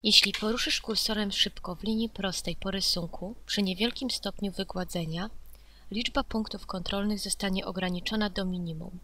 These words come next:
Jeśli poruszysz kursorem powoli po rysunku, przy wysokim stopniu wygładzenia, liczba punktów kontrolnych będzie o wiele większa. Linię narysowaną narzędziem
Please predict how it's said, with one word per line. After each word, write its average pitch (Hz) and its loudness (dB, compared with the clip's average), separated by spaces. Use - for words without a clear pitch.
Jeśli 202 6
poruszysz 208 0
kursorem 185 0
powoli 226 0
po - -6
rysunku, 175 -2
przy - 2
wysokim 214 0
stopniu 190 -2
wygładzenia, 175 -2
liczba 233 -2
punktów 196 -4
kontrolnych 180 -4
będzie 190 0
o 175 -6
wiele 214 2
większa. 156 0
Linię 185 2
narysowaną 208 0
narzędziem 202 2